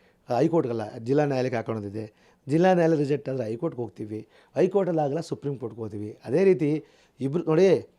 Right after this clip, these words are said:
ಒಂದು ತಿಳ್ಕೊಬೇಕು, ಸರ್ಕಾರ, ನಾನು ಒತ್ತಿ ಒತ್ತಿ ಹೇಳ್ತೀನಿ, ಸರ್ಕಾರ ಒಬ್ಬ, ಒಬ್ಬ ಕಕ್ಷಿದಾರ, ಸರ್ಕಾರ ಒಬ್ಬ ಕಕ್ಷಿದಾರ ಇಲ್ಲಿ.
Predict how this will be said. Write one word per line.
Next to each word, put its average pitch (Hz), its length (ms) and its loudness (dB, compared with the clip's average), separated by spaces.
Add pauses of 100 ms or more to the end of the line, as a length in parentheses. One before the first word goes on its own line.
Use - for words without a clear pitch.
(200)
ಒಂದು 185 180 2
ತಿಳ್ಕೊಬೇಕು, 180 600 2 (260)
ಸರ್ಕಾರ, 180 580 6 (580)
ನಾನು 120 180 -4
ಒತ್ತಿ 160 280 0
ಒತ್ತಿ 180 280 2
ಹೇಳ್ತೀನಿ, 107 400 -10 (460)
ಸರ್ಕಾರ 214 460 8
ಒಬ್ಬ, 165 220 4
ಒಬ್ಬ 143 180 0
ಕಕ್ಷಿದಾರ, 196 480 2 (1400)
ಸರ್ಕಾರ 190 380 6
ಒಬ್ಬ 247 100 6
ಕಕ್ಷಿದಾರ 269 480 8
ಇಲ್ಲಿ. 175 320 6